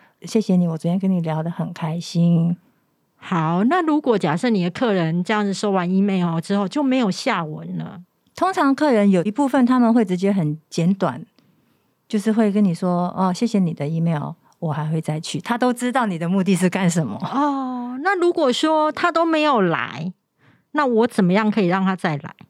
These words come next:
Speaker 1: 就是过一阵子你在 email 就问他，“好久不见啦，请问你最近过得好吗？最近都在忙些什么呢？”然后如果店里有活动，你可以跟他说，“我们最近有活动，或者是，诶，新货到。”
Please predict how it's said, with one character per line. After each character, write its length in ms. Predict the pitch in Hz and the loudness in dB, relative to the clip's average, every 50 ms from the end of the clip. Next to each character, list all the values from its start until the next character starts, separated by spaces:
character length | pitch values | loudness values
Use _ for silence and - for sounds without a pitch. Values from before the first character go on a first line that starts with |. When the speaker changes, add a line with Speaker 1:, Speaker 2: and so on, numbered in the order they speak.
| _ _ _ _ _ _ _ - | _ _ _ _ _ _ _ -4
Speaker 1:
就 100 | - 349 | -2 0
是 160 | - 381 359 | 0 0 0
过 180 | 339 - 320 311 | 0 2 2 2
一 100 | 285 269 | 2 0
阵 220 | 240 294 269 247 | 0 2 2 2
子 100 | 202 202 | 2 2
你 120 | 196 190 175 | 0 0 0
在 160 | - 233 233 | 0 -2 -2
email 320 | 214 226 233 247 240 208 | 0 0 2 2 2 2
就 100 | 185 196 202 | 0 0 0
问 140 | 214 208 | 0 0
他 680 | 202 202 208 208 202 196 190 196 196 196 196 190 190 - _ _ _ _ _ | 0 0 -2 -2 -2 -4 -4 -6 -6 -8 -8 -10 -10 -12 _ _ _ _ _
，“好 180 | _ - 190 214 | _ 0 0 2
久 140 | 214 233 208 | 2 2 2
不 140 | 180 - | 0 0
见 260 | 185 - - 220 214 208 | -2 0 2 4 4 4
啦， 240 | 202 196 190 190 | 4 2 2 0
请 180 | 190 - - 190 | 0 0 2 2
问 120 | 196 202 | 4 4
你 100 | 190 185 | 2 2
最 140 | 170 - 180 | 0 -2 -6
近 180 | 170 - 185 180 | -4 -4 -4 -4
过 160 | 175 180 175 | -4 -4 -4
得 140 | 175 175 170 | -4 -6 -8
好 180 | - - - | -8 -8 -6
吗？ 360 | 175 185 185 196 202 208 214 214 | -4 -2 -2 -2 -2 -2 -2 -2
最 100 | - 233 | 0 2
近 140 | 220 233 226 | 4 4 4
都 100 | 226 233 | 4 4
在 160 | 220 233 220 | 4 4 4
忙 160 | 202 190 196 | 4 2 2
些 160 | 202 - 220 | 2 0 0
什 180 | 226 - - 196 | 0 2 4 4
么 140 | 185 185 185 | 4 6 6
呢？” 560 | 196 208 214 220 226 226 226 226 226 233 233 - _ _ _ _ _ _ | 6 6 6 6 4 4 4 4 4 2 0 -2 _ _ _ _ _ _
然 100 | - 196 | 0 2
后 140 | 220 226 220 | 4 4 4
如 200 | 175 190 196 240 | 2 2 2 2
果 140 | 269 302 262 | 2 2 2
店 240 | 214 180 - 254 226 | 2 2 2 2 2
里 60 | 196 | 4
有 120 | 180 165 147 | 4 2 0
活 160 | - 160 170 | -2 -2 -2
动， 140 | - 185 175 | 0 0 0
你 80 | 156 | 0
可 80 | 160 202 | 0 0
以 80 | 185 | 0
跟 100 | 180 185 | 0 2
他 140 | 190 185 180 | 2 2 0
说 320 | 190 - 196 180 180 185 - _ _ _ _ _ _ _ _ _ _ _ _ _ | 0 0 0 0 0 -2 -4 _ _ _ _ _ _ _ _ _ _ _ _ _
，“我 200 | 196 185 180 180 | 2 4 4 4
们 360 | 180 180 185 196 202 208 220 | 4 4 4 6 6 6 6
最 140 | 214 - 254 | 6 4 2
近 160 | 226 233 240 | 4 4 4
有 220 | 220 190 175 165 160 | 4 4 2 0 0
活 180 | - 175 170 | -2 -2 -2
动， 220 | 196 - 247 226 220 | 0 2 2 4 4
或 140 | 240 247 226 | 4 4 4
者 120 | 214 190 | 2 0
是， 200 | 196 - 233 233 | 0 2 2 2
诶， 320 | 202 175 196 220 254 269 254 | 2 2 0 0 -2 -2 -6
新 320 | - - - 220 214 226 | -8 -4 -2 0 2 2
货 220 | 233 247 196 190 190 | 4 4 2 2 2
到。” 360 | 190 202 190 175 160 160 | 0 0 0 0 0 -2